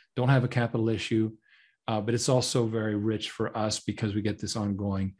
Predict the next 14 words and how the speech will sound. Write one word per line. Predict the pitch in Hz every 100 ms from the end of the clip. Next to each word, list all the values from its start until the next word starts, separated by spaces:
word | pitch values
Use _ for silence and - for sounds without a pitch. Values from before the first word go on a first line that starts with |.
| _ _
services | - - 107 98 90 - 95
revenue. | 101 98 98 95 82 - _ _ _
So | - - 147 113 - -
it's | 117 -
a |
beautiful | 110 147 147
vision, | 117 127 131 147 147 - - - _
and | 117 110 110 107
I'm | 104
so | - 123
happy | 123 120 123
it's | 101
finally | - 113 107
coming | - 107 104